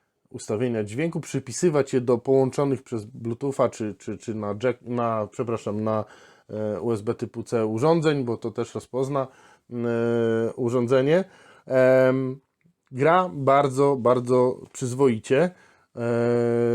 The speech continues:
co prawda byłem zaskoczony, że E trzydzieści Neo zagrał, m,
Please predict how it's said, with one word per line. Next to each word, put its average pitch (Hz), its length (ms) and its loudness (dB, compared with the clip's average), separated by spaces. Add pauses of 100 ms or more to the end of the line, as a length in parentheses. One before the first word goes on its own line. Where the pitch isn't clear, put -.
(300)
co 165 160 0
prawda 147 720 6
byłem 143 300 0
zaskoczony, 147 580 0
że 135 400 4
E 151 80 2
trzydzieści 139 520 -8
Neo 139 320 4
zagrał, 135 340 4
m, 127 480 -2